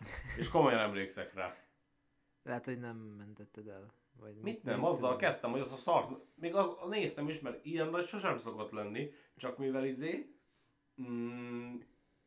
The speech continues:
Speaker 2: mellé nyomtam, ezért rohadt nagy
Speaker 1: Hmm.
Speaker 2: lett, és mondom, jó lesz az úgy. És itt meg nem volt.
Speaker 1: Lehet valami öltönyösök keze van a dologban.
Speaker 2: Lehet, lehet, hogy a mai témának a, ö, szereplői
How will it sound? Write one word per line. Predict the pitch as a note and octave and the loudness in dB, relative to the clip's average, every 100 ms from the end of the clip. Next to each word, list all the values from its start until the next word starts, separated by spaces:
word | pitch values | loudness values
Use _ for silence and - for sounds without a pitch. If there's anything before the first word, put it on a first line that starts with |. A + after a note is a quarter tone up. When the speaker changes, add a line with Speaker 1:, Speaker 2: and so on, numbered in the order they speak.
| _ | _
Speaker 2:
mellé | B2+ C3+ B2+ C3+ | 2 6 6 6
nyomtam, | D3 D#3 D#3 F3+ | 2 0 0 2
ezért | C#3+ B2 | 4 6
rohadt | D#3 B2+ F#2+ | 6 4 4
nagy | G#2+ G2+ | 2 -2
Speaker 1:
Hmm. | A#2 | 0
Speaker 2:
lett, | D#3 - - _ _ | 0 -2 -6 _ _
és | - | -16
mondom, | F#2 - - | -10 -8 -4
jó | A2 G#2 | -2 0
lesz | F#2 - | -2 -6
az | F#2 | -12
úgy. | F#2 F2 - _ _ _ _ _ - | -8 -8 -10 _ _ _ _ _ -10
És | A#2 C#3 | -8 -6
itt | C3 | -6
meg | C#3 C3 | -4 -4
nem | B2+ G2 | -2 -4
volt. | F2 E2+ - _ - | -6 -14 -18 _ -14
Speaker 1:
Lehet | A#2 A2+ | -10 -8
valami | B2 A2+ A2+ | -6 -6 -4
öltönyösök | A#2 A2+ G#2+ G#2 A#2 | -6 -8 -10 -10 -10
keze | - G#2 G#2 | -10 -10 -12
van | G#2 | -14
a | |
dologban. | G#2 G#2+ G#2 G#2 G#2+ G#2 - | -12 -10 -12 -12 -16 -18 -16
Speaker 2:
Lehet, | A#2 B2 - _ _ | -14 -14 -16 _ _
lehet, | G2+ - | -14 -8
hogy | A2 | -8
a | G#2 | -6
mai | G#2 G2+ | -2 -2
témának | G2+ G2+ G2 F#2+ G2 - | -2 -4 -6 -6 -8 -6
a, | G2 F#2+ - _ _ _ - - _ _ _ | -6 -6 -10 _ _ _ -20 -20 _ _ _
ö, | - G2 F#2+ F#2 F#2+ F#2+ G2 F#2+ G2 - - _ _ _ - - | -6 -4 -2 -2 -2 -2 -2 -4 -10 -20 -20 _ _ _ -20 -18
szereplői | - A2+ G2+ - G#2 G2 G2 F#2+ | -6 -2 -2 -4 -4 -2 -4 -8